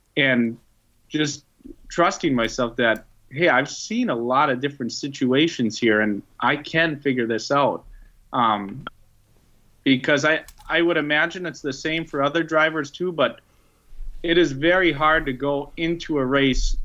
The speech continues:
and have everything figured out exactly, or, you know, have that course figured out exactly how you wanna run it, um, you know, a hundred percent. Like, there'll be certain sections where you're like, "Okay, I wanna execute this section in this way."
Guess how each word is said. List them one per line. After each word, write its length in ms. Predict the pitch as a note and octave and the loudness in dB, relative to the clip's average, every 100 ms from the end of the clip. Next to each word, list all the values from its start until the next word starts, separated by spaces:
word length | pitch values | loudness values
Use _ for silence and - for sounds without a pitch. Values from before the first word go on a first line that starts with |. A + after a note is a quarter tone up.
| - - | -2 -2
and 160 | C#3 B2+ | -2 0
have 300 | C3+ B2+ - - - - | 0 0 -4 -16 -12 -2
everything 640 | F3+ F3 D3+ C3+ C#3 C3+ | 0 0 -2 -4 -4 -6
figured 340 | C3 D3 C#3 C3+ | -4 -4 -2 2
out 160 | C3+ | 2
exactly, 800 | B2+ A#2+ C3+ C#3 C3+ D3 C3+ B2+ - | 0 -2 0 0 0 -4 -4 -6 -6
or, 240 | C3 B2 B2+ _ _ _ - | -8 -8 -10 _ _ _ -8
you 80 | D3 | 0
know, 140 | C3 | 0
have 280 | C3+ D3+ D#3 | 2 0 0
that 200 | C#3+ C3+ | -2 -2
course 300 | D3+ C#3 C#3 | -4 -4 -6
figured 400 | - C#3 C3+ B2+ | -8 -6 -2 0
out 180 | B2 A#2+ | 0 0
exactly 800 | B2 B2+ B2 D3 C#3+ - C#3+ | -6 -8 -6 -2 -2 -2 -6
how 180 | B2 C3 | -4 -4
you 160 | B2+ B2+ | -2 -2
wanna 260 | B2 A#2+ | -2 -2
run 300 | A2+ A#2+ B2 | -2 0 0
it, 160 | A#2 G#2 _ _ - | -2 -8 _ _ -12
um, 720 | A#2 A2+ G#2+ G2+ G2 F#2 F#2 - _ _ _ - - _ _ _ _ _ _ - | -4 -2 0 -2 -6 -10 -16 -20 _ _ _ -20 -20 _ _ _ _ _ _ -4
you 100 | C#3 | 2
know, 160 | C3+ B2 | 4 2
a 40 | |
hundred 500 | A2+ D3 C#3+ C3+ - | 0 2 2 0 -6
percent. 580 | - - C#3+ A#2+ G#2 - | -14 -4 0 0 -2 -6
Like, 300 | B2 A#2 - _ _ _ - | -4 -4 -6 _ _ _ 0
there'll 200 | D#3+ E3+ | 2 4
be 140 | D#3 | 2
certain 420 | D3 - F3 D#3 | -2 0 0 0
sections 680 | C3+ - D#3+ E3 - F#3+ F#3+ | -2 0 0 0 -2 -6 -6
where 120 | D#3+ D3 | -6 -4
you're 120 | C3+ | -2
like, 240 | B2+ A#2+ | -2 -4
"Okay, 280 | D3 C#3+ D3+ | -8 -4 -2
I 100 | B2+ | 0
wanna 240 | C3 C3 | 0 -2
execute 600 | A#2 C3+ - C3+ C#3 C#3+ | -2 -4 -4 -8 -4 -4
this 220 | C#3 C#3+ - | -4 -6 -2
section 480 | C#3+ C#3+ - D#3+ | -2 -2 -2 -2
in 140 | D3 B2 | 0 2
this 200 | C3+ - | 0 0
way." 360 | D3+ E3+ G3+ | 0 0 0